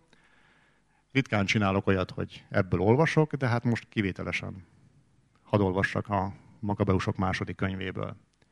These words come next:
Az is benne van az írásban, már nem ebben, hanem ha-, hallottunk olyanról, hogy van olyan írás, hogy a próféta,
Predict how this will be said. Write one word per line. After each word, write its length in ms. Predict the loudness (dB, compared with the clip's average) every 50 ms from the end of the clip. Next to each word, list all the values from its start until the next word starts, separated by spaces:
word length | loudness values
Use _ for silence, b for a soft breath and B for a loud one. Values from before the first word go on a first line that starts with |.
| _ _ _ _
Az 200 | 0 2 2 4
is 140 | 2 0 2
benne 340 | 4 4 4 4 4 2 2
van 140 | 2 0
az 160 | -2 -2 -2 0
írásban, 600 | 2 2 2 2 0 -4 -4 -4 -2 -2 -2 0
már 240 | 0 0 0 0
nem 140 | 0 0 0
ebben, 300 | 0 -2 -2 -2 -2 0
hanem 360 | 0 0 0 0 -2 -2 -6 -8 -14 -18 -18 -12 -10
ha-, 80 | -10
hallottunk 640 | -8 -2 2 4 4 6 4 4 4 4 4 6 6
olyanról, 260 | 6 6 6 4 2
hogy 100 | 2 2
van 120 | 2 0
olyan 180 | 0 0 -4 -6
írás, 480 | -8 -10 -12 -10 -10 -10 -10 -10 -12 -14 _ _ b b b b b b b b b b b b b b b b b b
hogy 160 | b -6 -6
a 40 | 2
próféta, 800 | 6 6 6 6 6 4 2 2 2 2 2 0 0 0 -2